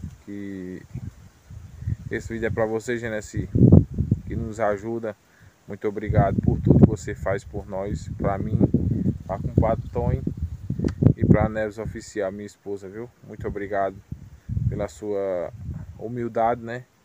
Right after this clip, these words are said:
Que é uma pessoa que tem, não sei quanto, tem doze, treze, quatorze, vinte mil inscritos.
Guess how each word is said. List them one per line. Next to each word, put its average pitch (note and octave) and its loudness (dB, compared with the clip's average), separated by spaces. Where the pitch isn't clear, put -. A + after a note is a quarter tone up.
Que - -12
é - -6
uma G2+ -8
pessoa A2 -4
que A2+ -10
tem, A2 -6
não G#2+ -10
sei B2+ 0
quanto, - -2
tem A2 -4
doze, A#2 -2
treze, B2 -2
quatorze, A2+ -4
vinte A#2 -10
mil A2+ -6
inscritos. B2 -8